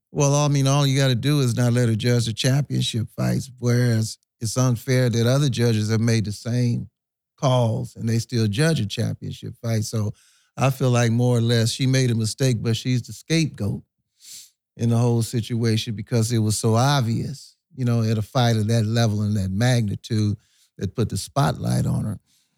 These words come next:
Um, but she's working. As you say, I didn't know she was working, but she's still working. So there's obviously some people in positions to give her the work, give her the payday. And, uh,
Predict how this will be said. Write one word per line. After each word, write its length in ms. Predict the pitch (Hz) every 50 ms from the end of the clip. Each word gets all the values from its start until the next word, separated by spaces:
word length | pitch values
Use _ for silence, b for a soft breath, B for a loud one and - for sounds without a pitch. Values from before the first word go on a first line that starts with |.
| _ _ _ _ _ -
Um, 480 | - 117 117 117 113 113 117 123 - _ _ _ -
but 200 | 95 104 117 113
she's 220 | - - 110 120 127
working. 340 | 160 202 - - - - _ _ _ _ _ _ _ _ _ _ _ _ _ _ _ 104
As 160 | 107 104 101
you 100 | 117 120
say, 260 | 113 - 147 139 127
I 100 | 117 117
didn't 160 | 113 117 117
know 140 | 127 143 190
she 200 | 208 - 165 143
was 160 | 123 120 113
working, 300 | 107 110 110 113 - 104
but 180 | 92 104 104 107
she's 260 | - - 120 120 120
still 280 | - - 131 127 123 123
working. 340 | 131 165 190 - - 110
So 340 | - - - 120 113 117 117 b b b b b b _ -
there's 200 | 117 113 104 -
obviously 600 | 120 127 127 131 123 131 131 123 - - 131 131
some 220 | 127 - 120 117
people 420 | - - 139 127 127 135 131 123 127
in 120 | 123 123
positions 760 | - 127 113 110 120 131 127 127 - 143 143 151 - - _ _ _ _ _ _ _ _
to 80 | - 123
give 200 | 113 123 123 117
her 80 | 120 120
the 80 | 120
work, 320 | 117 120 120 127 147 - -
give 140 | 113 117 117
her 60 | 117
the 80 | 110 110
payday. 680 | - - 123 120 123 120 120 127 123 123 131 139 - _ _ _ _ _ _ _ _ _ -
And, 380 | - 117 123 120 120 120 120 117
uh, 360 | 120 120 117 117 113 117 -